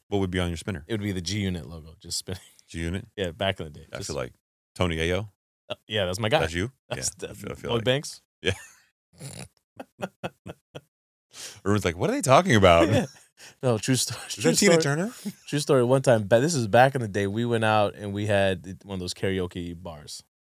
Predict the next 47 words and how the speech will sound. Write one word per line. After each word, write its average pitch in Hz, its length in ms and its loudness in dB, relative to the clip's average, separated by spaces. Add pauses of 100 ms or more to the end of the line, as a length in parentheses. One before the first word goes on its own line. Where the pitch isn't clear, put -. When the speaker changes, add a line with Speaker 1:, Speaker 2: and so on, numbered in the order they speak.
(100)
Speaker 2:
okay? 101 240 -6 (220)
And 107 120 -6
I, 104 380 -2
I - 60 -8
hate 95 260 -10
karaoke. 80 480 -20 (120)
Speaker 1:
Uh, 87 520 6
doesn't 95 140 4
Speaker 2:
Whole, 113 80 6
Speaker 1:
sound 139 100 6
like 117 140 4
it. - 160 -12
Speaker 2:
whole 143 280 8
group 131 200 2
of 110 100 -6
friends. 92 340 -2 (320)
And 104 220 -2
the 110 60 2
way 127 140 6
they 117 140 4
did 123 220 4
it 113 100 2
was 101 400 0
if 107 220 -8
you, 131 360 2 (120)
if 123 180 -6
you 151 180 0
s-, - 200 2 (100)
stood - 400 2
up 127 220 4
and 104 160 -6
sang 139 320 2
a 107 40 2
song, 85 400 -4 (420)
then 101 120 -4
you 127 120 2
got 113 200 4
to 101 60 -8
pick 107 220 -2
the 98 100 -6
next 117 240 2
person 104 400 -2
and 104 180 -4
the 92 60 -2
song 98 300 0
they 87 120 -8
sing - 260 -4